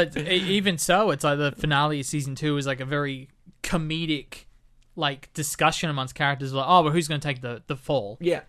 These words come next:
Speaker 2: There's absolutely no hint of discussion of the integrity of it, of, like, who actually deserves to go to prison for this. It's like,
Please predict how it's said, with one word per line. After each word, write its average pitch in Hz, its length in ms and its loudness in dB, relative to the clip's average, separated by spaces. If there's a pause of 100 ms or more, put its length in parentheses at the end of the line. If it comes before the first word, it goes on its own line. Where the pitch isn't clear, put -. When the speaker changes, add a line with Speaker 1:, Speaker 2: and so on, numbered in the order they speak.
(100)
Speaker 2:
There's 175 220 8
absolutely 170 680 0
no 156 180 -2
hint 147 540 -6
of 135 260 -4
discussion 151 480 -6
of 131 100 -8
the 131 120 -8
integrity 175 500 0
of 180 140 2
it, 175 120 2
of, 143 160 -4
like, 139 200 -6 (140)
who 180 140 -2 (140)
actually 151 420 -4
deserves 135 440 -6
to 160 60 -6
go 147 60 -4
to 127 60 -6
prison 156 300 -8
for 214 100 -6
this. 226 180 -8
It's 156 80 -8
like, 165 160 -2